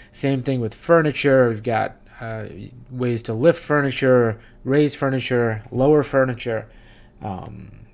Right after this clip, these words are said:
with, uh, with everything, you know, with your time, uh, how you spend it, uh, what you spend it on. And so comes forth the idea that perhaps even romantic relationships should be approached in this,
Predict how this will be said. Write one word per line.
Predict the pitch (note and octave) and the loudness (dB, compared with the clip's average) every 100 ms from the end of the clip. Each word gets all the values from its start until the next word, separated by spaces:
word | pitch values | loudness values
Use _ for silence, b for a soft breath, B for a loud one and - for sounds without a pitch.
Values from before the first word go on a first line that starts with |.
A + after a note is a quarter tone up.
| _ | _
with, | - A2 - | -12 -10 -8
uh, | G#2+ G2+ G#2 G#2 | -8 -8 -8 -10
with | A2 | -6
everything, | A#2+ A#2 B2 A#2+ A#2 G#2+ A2 | -4 -2 -4 -4 -8 -10 -10
you | |
know, | A2+ A2 | -10 -8
with | A2 A2 | -8 -8
your | |
time, | G2 - D3 D3 C3+ A#2+ G#2 B B B B - | -10 -8 -4 -2 -2 -4 -10 B B B B -12
uh, | G#2 F#2+ - | -10 -10 -8
how | G#2+ | -4
you | A#2 A2+ | -4 -4
spend | - C3+ C#3 B2+ | -4 -2 -2 0
it, | C3 B2 - - - | 0 0 -6 -14 -14
uh, | G#2+ G#2 | -8 -4
what | B2 B2 | -4 -4
you | A#2 | -8
spend | - A#2 A2 | -6 -6 -4
it | A#2 | -2
on. | C3+ C#3 C3 A2+ b b b b b b b b b - | 0 0 -2 -6 b b b b b b b b b -4
And | D3+ | -2
so | - G3 F#3+ D3+ - - - - - | 4 4 4 2 -4 -18 -20 -20 -14
comes | - D#3+ D3 | -6 -4 -4
forth | - D#3+ D3+ - | 0 2 2 2
the | C#3 | 0
idea | B2+ A#2+ C3+ C3+ C3 A#2+ | 2 0 0 4 4 2
that | A#2+ A2+ G#2+ - - | 0 0 -2 -12 -6
perhaps | C3+ C3 C3 - | 0 2 2 0
even | C#3 B2 | -4 -4
romantic | A#2+ A#2+ A#2+ B2 A#2+ B2 A2+ | -4 -4 -4 -4 -4 -6 -4
relationships | A2+ A#2+ B2 A2+ G#2+ G#2+ - - - - | -2 -2 -2 -6 -6 -6 -6 -10 -12 -14
should | - C#3 B2 | -8 -4 -4
be | A2+ B2 | -2 -4
approached | A2 - A#2+ A#2 - - | -4 -2 -2 -2 -4 -6
in | A#2+ A2+ | -4 -2
this, | A#2 A2 G#2 - | -2 -2 -2 -6